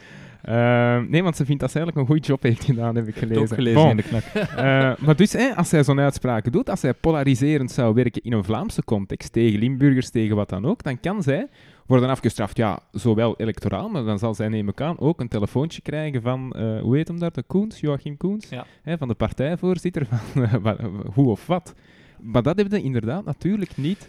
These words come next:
Speaker 1: met
Speaker 2: En
Speaker 1: die regionale partijen.
Speaker 2: en ik vind dat er in de voorbije jaren toch wel een aantal interessante, eh, begin,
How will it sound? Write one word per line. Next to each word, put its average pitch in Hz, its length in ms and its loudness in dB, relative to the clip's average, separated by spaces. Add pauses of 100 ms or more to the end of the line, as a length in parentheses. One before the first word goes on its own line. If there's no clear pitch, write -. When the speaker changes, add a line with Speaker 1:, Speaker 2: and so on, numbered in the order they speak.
(120)
Speaker 1:
met 123 220 -4
Speaker 2:
En 135 140 -12
Speaker 1:
die 117 160 2
regionale 110 480 -4
partijen. 143 460 -6
Speaker 2:
en 117 160 -4
ik - 280 -10 (440)
vind 131 440 2
dat 143 180 -2
er 123 220 -10
in 113 460 -8
de 135 100 -16
voorbije 123 420 -6
jaren 135 260 -6
toch 147 160 -12
wel 127 120 -6
een 120 160 -10
aantal 123 420 -10
interessante, 143 1160 -2 (160)
eh, 110 280 -10 (220)
begin, 165 1080 0